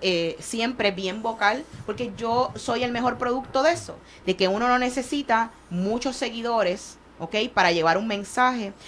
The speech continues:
Si vamos a analizar más de cerca qué es lo que hace esa cuenta de Jacinta Marín, nosotros tuvimos a su manejador aquí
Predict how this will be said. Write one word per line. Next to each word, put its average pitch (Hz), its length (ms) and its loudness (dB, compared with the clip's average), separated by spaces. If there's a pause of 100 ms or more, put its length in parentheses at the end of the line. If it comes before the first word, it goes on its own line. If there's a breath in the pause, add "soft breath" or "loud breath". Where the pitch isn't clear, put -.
(120)
Si - 140 -4
vamos 226 220 4
a 302 60 4
analizar 269 480 2
más 254 180 4
de 254 100 2
cerca 254 460 0
qué 175 140 0
es 202 80 -2
lo 240 120 -4
que 226 60 -4
hace 214 200 0
esa 214 160 -4
cuenta 196 340 -2
de 208 80 -4
Jacinta 190 500 -6
Marín, 214 340 -6 (200 loud breath)
nosotros 190 280 -4
tuvimos 208 280 0
a 202 60 2
su 208 120 -8
manejador 170 480 0
aquí 214 320 -2